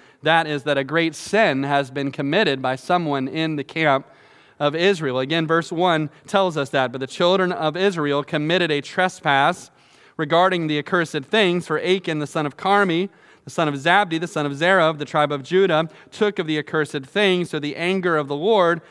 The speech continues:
burned against the children of Israel." And so we're given this information so that we might be able to make sense of what we're about to read.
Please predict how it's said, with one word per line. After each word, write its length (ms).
burned 560
against 500
the 80
children 440
of 140
Israel." 400
And 140
so 140
we're 260
given 540
this 180
information 840
so 140
that 80
we 100
might 240
be 100
able 140
to 80
make 240
sense 560
of 340
what 200
we're 160
about 360
to 100
read. 560